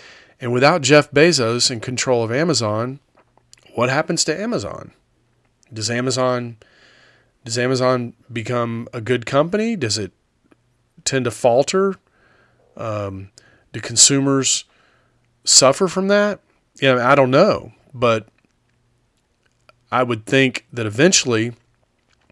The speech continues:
year after year after year, eventually Jeff Bezos is gonna have to sell enough Amazon stock to give the money to the federal government in order to pay his wealth tax.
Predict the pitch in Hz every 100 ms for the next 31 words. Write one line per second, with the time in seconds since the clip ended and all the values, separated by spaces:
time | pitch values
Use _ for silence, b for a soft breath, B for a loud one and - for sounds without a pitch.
0 | B B B 110 127 151 131 120 110 143
1 | 135 107 107 110 156 135 104 117 b b
2 | b b b b b b 104 110 185 -
3 | 143 113 123 110 127 165 143 110 110 107
4 | 127 117 117 107 - 131 113 110 131 151
5 | 135 139 127 120 110 - - 147 107 110
6 | - _ _ _ _ - - 123 117 113
7 | 117 113 113 104 120 113 104 123 151 123
8 | 95 113 _ _ _ _ b b b b
9 | b 120 110 110 113 110 120 113 139 175
10 | 185 - 78 - -